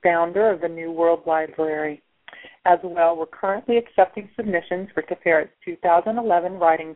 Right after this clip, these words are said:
contest in the categories of fiction, nonfiction, and poetry. Prizes of five hundred dollars apiece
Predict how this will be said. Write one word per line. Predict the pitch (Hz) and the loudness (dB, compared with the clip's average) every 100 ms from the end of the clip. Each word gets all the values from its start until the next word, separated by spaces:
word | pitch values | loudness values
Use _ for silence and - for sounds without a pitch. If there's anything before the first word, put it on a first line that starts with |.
| - | -6
contest | 156 156 - 160 175 _ - | -6 -4 -2 -2 -4 _ -8
in | 170 | -6
the | 165 | -2
categories | 175 160 160 160 156 - | 0 0 0 -2 -2 -2
of | 160 - _ | -4 -6 _
fiction, | 175 - - 220 311 - _ | 2 2 0 0 0 -8 _
nonfiction, | 170 160 160 165 170 - 170 165 | -2 0 0 -2 -8 -2 -4 0
and | 165 160 - | -2 -4 0
poetry. | - 160 - - - _ _ - - - - _ | 2 2 -2 -10 -12 _ _ -8 -8 -14 -16 _
Prizes | - 185 175 165 | 8 8 6 -6
of | 160 _ - | -12 _ 2
five | 180 208 | 4 4
hundred | 214 220 214 | 0 -8 -4
dollars | 180 180 | -4 -2
apiece | 202 - 170 | -6 -8 -10